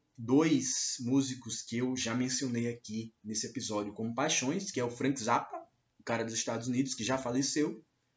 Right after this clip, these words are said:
e o Hermeto Pascoal, um brasileiro nordestino,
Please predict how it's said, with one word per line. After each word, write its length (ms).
e 140
o 60
Hermeto 340
Pascoal, 720
um 140
brasileiro 840
nordestino, 840